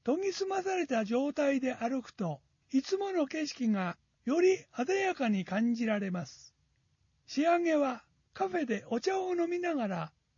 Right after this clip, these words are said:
余韻を味わうこと。この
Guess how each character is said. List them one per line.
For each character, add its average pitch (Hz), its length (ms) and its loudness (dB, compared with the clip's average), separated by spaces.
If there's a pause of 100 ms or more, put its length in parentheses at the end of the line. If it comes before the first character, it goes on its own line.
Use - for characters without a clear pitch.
(120)
余 294 180 0
韻 381 280 -4
を 349 200 -6
味 311 220 0
わ 339 160 2
う 247 100 0
こ 185 180 -6
と。 170 220 -4 (1400)
こ 294 160 0
の 320 300 2